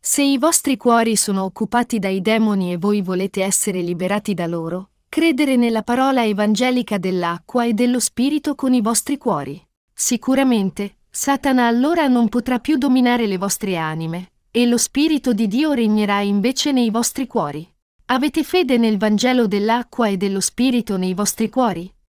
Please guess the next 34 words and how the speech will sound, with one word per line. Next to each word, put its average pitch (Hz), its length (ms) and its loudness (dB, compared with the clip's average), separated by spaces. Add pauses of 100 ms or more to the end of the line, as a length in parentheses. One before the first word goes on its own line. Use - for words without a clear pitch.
In 240 220 0
caso 277 340 0
affermativo, 196 1000 -4
lo 240 160 2
Spirito 285 540 2
Santo 277 440 0
dimora 247 440 0
nei 233 200 0
vostri 247 340 -2
cuori 269 380 -2
ora. 156 340 -6 (360)
Ma 254 180 6
in 254 260 2
tutti 330 360 0
quelli 262 380 2
che 202 160 -2
non 190 160 -2
credono 220 480 2
in 180 160 -4
questo 220 340 -2
Vangelo, 180 760 -4
non 285 260 2
c'è 339 180 -2
né 320 140 2
la 277 100 0
parola 269 380 0
di 214 120 -2
Dio 240 280 0
che 233 160 -6
ha - 20 -2
rimesso 226 420 0
i 226 120 4
loro 233 180 4
peccati, 196 720 -6